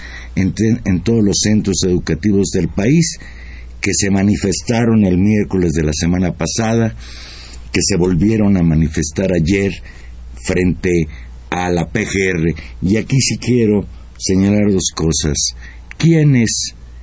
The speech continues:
hacen de la protesta, de la manifestación social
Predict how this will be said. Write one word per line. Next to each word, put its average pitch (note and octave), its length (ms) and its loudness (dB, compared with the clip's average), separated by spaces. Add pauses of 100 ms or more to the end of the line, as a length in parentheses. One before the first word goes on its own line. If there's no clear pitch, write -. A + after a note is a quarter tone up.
(680)
hacen C#3 440 2
de A#2 80 4
la A2 160 2
protesta, G#2 840 -2 (280)
de G2+ 120 0
la G2+ 120 2
manifestación G2 920 2
social F#2 720 0